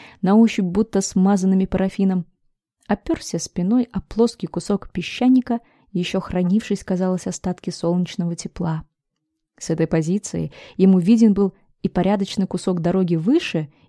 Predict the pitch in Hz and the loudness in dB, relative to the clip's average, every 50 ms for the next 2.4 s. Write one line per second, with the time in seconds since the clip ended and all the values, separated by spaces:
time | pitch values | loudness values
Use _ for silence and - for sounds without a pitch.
0 | _ - 196 196 214 220 220 202 160 160 156 - - - 175 170 170 180 165 156 | _ 2 6 8 8 10 8 8 6 2 -2 -4 -4 -4 -4 -2 0 0 -2 -2
1 | 151 143 - - 151 156 _ - 175 - - - 269 262 - - 240 208 180 - | -4 -4 -6 -8 -10 -8 _ -6 -6 -4 -2 -2 -2 -2 0 2 4 4 4 2
2 | - 175 160 - - 160 160 | -2 -6 -6 -6 -8 -12 -12